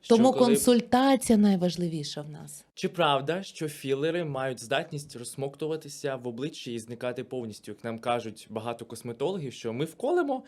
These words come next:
Speaker 1: але через рік він просто з-,
Speaker 2: Зникає.
Speaker 1: зі-, зникає. Я дивився обстеження, де робили знімки, М Р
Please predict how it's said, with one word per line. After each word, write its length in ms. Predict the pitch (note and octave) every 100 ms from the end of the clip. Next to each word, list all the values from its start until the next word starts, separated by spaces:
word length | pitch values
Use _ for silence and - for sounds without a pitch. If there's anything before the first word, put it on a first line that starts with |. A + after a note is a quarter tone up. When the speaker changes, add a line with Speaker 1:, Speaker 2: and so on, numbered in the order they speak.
| - -
Speaker 1:
але 180 | C#3+ F3
через 400 | - F3+ E3+ F3
рік 280 | A3+ A#3+ -
він 360 | B2+ E3 G#3 G3 _ _ _ -
просто 520 | E3+ G#3 - D#3+ C3
з-, 40 | C3
Speaker 2:
Зникає. 640 | F#3+ C4 D#4 - A3+ F3 D#3+
Speaker 1:
зі-, 60 |
зникає. 500 | D#3 D#3+ D3 A2+ G2+
Я 260 | A2 E3 A#3
дивився 640 | A3 D#3+ D3 C3 - C3
обстеження, 960 | A#2+ D#3 - - D3+ B2 A#2 B2+ C3 - - - -
де 360 | A#2+ C#3+ F#3+ F#3+
робили 640 | E3 C#3 D3 C#3+ C#3 C#3+
знімки, 840 | C3 C3 D#3+ D#3 D3 D3 D3 C#3 -
М 180 | D#3+
Р 100 | D#3+